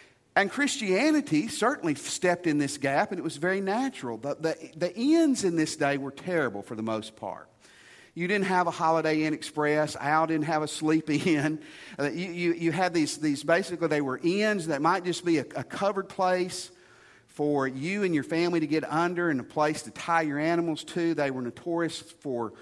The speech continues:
prostitution, for criminals, for thieves.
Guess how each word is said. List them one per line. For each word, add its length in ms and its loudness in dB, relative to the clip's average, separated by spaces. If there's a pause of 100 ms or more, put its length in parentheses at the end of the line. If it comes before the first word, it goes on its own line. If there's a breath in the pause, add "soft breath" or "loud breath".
(480 loud breath)
prostitution, 1120 -2
for 180 -10
criminals, 840 0
for 240 -6
thieves. 640 -2